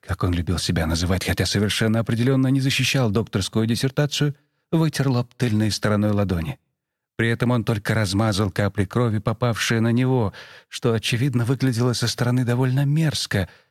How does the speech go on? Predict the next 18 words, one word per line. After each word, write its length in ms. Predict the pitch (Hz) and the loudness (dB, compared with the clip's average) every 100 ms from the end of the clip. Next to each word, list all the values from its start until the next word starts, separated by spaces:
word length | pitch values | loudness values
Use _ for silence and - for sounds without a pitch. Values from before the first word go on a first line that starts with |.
| _ _ - | _ _ -4
но 160 | 120 | -2
зато 260 | 110 107 127 | 0 0 -2
теперь 360 | - - 117 104 | -2 -2 -2 0
кровь 280 | 127 113 | -2 0
не 80 | 117 | 0
попадала 460 | 110 - 104 104 101 | -2 0 0 2 2
ему 180 | 101 104 | 2 0
в 80 | |
глаза, 460 | 92 117 101 92 80 _ _ - | 0 0 0 -2 -2 _ _ -6
как 220 | 87 - | -6 -4
это 100 | - | -4
случилось 520 | - 95 104 92 - | -2 0 0 0 -2
в 80 | - | -2
прошлом 400 | 104 - 101 98 | -2 -2 0 0
году 260 | 104 101 | 0 0
при 140 | - 92 | 0 0
обработке 480 | 98 101 98 - 113 | 2 2 0 -2 -2
проституток, 800 | 117 - 131 127 95 - - | -2 -2 -2 -2 -2 -4 -10